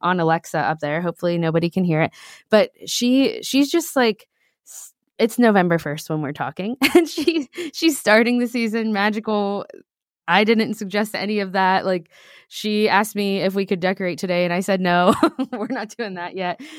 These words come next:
But she's excited. If I try to start now, like, making it magical for her, like, "Oh, I'm gonna play off this. I'm gonna get some,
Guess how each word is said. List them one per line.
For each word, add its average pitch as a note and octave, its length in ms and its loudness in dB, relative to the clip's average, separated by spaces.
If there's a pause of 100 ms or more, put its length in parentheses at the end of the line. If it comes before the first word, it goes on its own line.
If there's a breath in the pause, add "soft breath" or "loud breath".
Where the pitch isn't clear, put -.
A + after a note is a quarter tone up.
(140 loud breath)
But A#3 100 -2
she's D#4 240 2
excited. D#3+ 640 -2 (160)
If - 280 0
I A#3+ 240 4
try A3+ 320 2
to F#3+ 520 0 (300 soft breath)
start - 360 2
now, E3+ 380 2
like, F#3 200 -4
making E3+ 340 -2
it F3+ 100 0
magical F3+ 380 -2
for E3+ 240 0
her, A3 200 2
like, E3+ 180 -2 (260)
"Oh, A3+ 140 2
I'm G#3+ 140 4
gonna B3+ 160 2
play A#3 200 0
off B3 140 2
this. E3+ 200 -4
I'm G#3 100 -2
gonna F#3 340 -6 (160)
get F3 180 -6
some, G#3+ 280 -4